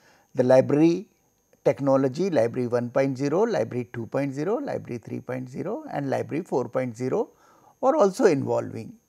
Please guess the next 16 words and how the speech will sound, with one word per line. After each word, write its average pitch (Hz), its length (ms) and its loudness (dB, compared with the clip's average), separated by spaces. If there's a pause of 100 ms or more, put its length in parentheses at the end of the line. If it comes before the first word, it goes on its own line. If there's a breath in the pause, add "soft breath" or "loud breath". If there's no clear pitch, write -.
(120)
You 185 80 -8
can 254 180 0
see 254 220 2
the 240 100 6
technology 139 640 2
that 113 240 0
are 117 140 0
associated, 165 800 -2 (400 soft breath)
which 135 240 -2
includes 139 920 0 (580)
paperless 135 540 0
library, 147 640 2 (180)
e-journals, 135 840 2 (260)
e-books, 135 720 2 (200)
online 139 440 4
databases, 123 1040 0